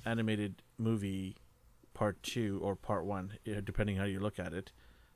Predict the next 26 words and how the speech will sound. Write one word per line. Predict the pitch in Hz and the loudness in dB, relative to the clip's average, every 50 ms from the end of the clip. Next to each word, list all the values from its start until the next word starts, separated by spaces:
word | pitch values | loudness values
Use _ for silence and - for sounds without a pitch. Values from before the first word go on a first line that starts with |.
| - - | -20 -12
Trailer | - - 147 156 156 131 110 | 0 4 6 8 8 8 6
dropped | 95 - 101 98 90 92 104 - - - - - - _ | 4 2 0 2 2 2 0 0 -4 -18 -18 -18 -12 _
over | - 107 104 98 | -2 -2 0 0
the | 95 98 | -2 -2
weekend, | 92 101 107 104 - 90 87 85 92 95 90 - | -2 -2 -4 -4 -4 -4 -4 -2 -4 -6 -6 -6
and | - 92 95 95 95 92 92 95 | -6 -4 -4 -2 -4 -4 -4 -4
we | 95 98 | -4 -2
got | - 101 98 - | -2 -4 -4 -2
to | - 92 | -4 -4
watch | 90 92 98 98 104 104 - - | -2 0 0 0 0 -2 -2 -6
it. | 143 151 - - - - - - - - - - - - | -6 -6 -6 -10 -20 -20 -20 -20 -20 -20 -20 -20 -20 -8
And, | - 98 98 95 95 95 92 92 92 92 | -4 -4 -2 0 -2 -2 -2 -2 -2 -2
um, | 92 90 92 95 95 95 95 92 90 - - - - - | 0 0 0 0 0 0 0 -2 -4 -8 -12 -18 -8 -6
let's | 107 101 - - | -6 -6 -6 -4
talk | - - 120 156 - - | -2 -2 -2 0 -2 -4
about | 95 101 104 101 - | -2 0 -2 -2 -2
some | - - - 110 107 | -6 -4 -2 -2 0
of | 107 98 | -2 -4
the | 95 | -4
things | - - 110 104 95 | -2 -2 -2 -2 -2
that's | - 95 - | -4 -6 -2
happening | - 104 101 - - 107 104 | -2 -4 -2 -2 -4 -4 -2
in | 101 | -2
this | 101 98 - | -4 -4 -6
trailer | - - - 117 123 123 127 123 131 131 - - - - - - - - - - | -6 -2 0 0 2 2 2 2 0 -2 -8 -16 -20 -20 -20 -20 -20 -20 -20 -8
and | - 98 98 101 98 98 98 95 | -6 -4 -2 -2 -2 -4 -4 -6